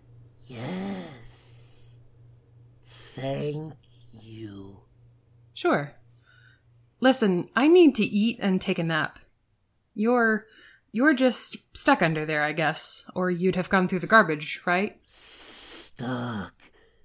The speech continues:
Speaker 1: yes.
Speaker 2: Okay. Just under the fridge?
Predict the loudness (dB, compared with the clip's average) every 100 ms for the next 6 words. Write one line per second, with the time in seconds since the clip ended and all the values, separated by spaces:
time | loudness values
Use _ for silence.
0 | -20 -16 -12 -10 -10 -10 -12 -14 -16 -20
1 | -20 -20 -20 _ _ _ 0 2 2 0
2 | -4 -12 _ _ _ _ _ _ _ _
3 | _ _ _ _ -6 -4 -4 -8 -14 _
4 | _ _ 2 4 4 0 0 2 2 -2
5 | -6 -6